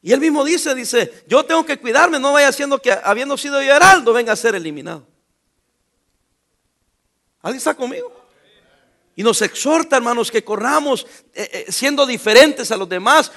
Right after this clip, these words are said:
porque para ganar hay que abstenerse de algunas cosas. Si podemos ser una iglesia normal, una iglesia promedio.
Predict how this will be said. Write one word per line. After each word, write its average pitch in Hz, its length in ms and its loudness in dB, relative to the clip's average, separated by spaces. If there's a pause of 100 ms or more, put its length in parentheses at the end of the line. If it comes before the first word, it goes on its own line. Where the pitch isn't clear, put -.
porque 226 260 2
para 202 240 4
ganar 202 440 2
hay 226 100 2
que 247 140 2
abstenerse 214 680 0
de 160 60 0
algunas 165 360 -8
cosas. - 460 -20 (3500)
Si - 220 -10 (320)
podemos 247 260 0
ser 480 120 2
una 427 120 -2
iglesia 262 320 0
normal, 190 420 0
una 233 120 -6
iglesia 233 320 -2
promedio. 277 560 -10